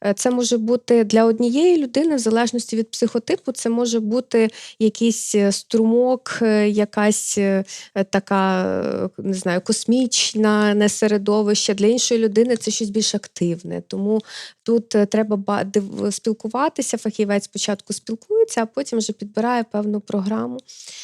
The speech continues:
Е, з-, наразі в нас, е, також є можливість працювати зі страхами, з фобіями. Е, це страх висоти, страх, е, павуків і ще такі розповсюджені навіть, е,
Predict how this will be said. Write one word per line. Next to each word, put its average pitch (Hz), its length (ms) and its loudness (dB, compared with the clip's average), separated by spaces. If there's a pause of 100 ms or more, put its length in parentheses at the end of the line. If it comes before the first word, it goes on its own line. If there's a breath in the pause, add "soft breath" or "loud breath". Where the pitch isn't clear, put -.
(420 loud breath)
Е, 208 440 2
з-, - 120 -6
наразі 233 640 0
в 202 140 -6
нас, 214 420 -2
е, 208 80 0
також 226 560 -2
є 214 100 0
можливість 208 760 0
працювати 208 640 -2
зі 196 160 -4
страхами, 190 840 -2
з - 140 -6
фобіями. 226 840 -4 (680 loud breath)
Е, 202 520 2
це 190 460 -2
страх 214 380 -4
висоти, 226 680 -2
страх, 196 520 -4
е, 185 100 -2
павуків 202 800 -4
і 208 60 -4
ще 254 240 -2
такі 220 260 -2
розповсюджені 208 720 -4
навіть, 208 440 -2
е, 202 140 0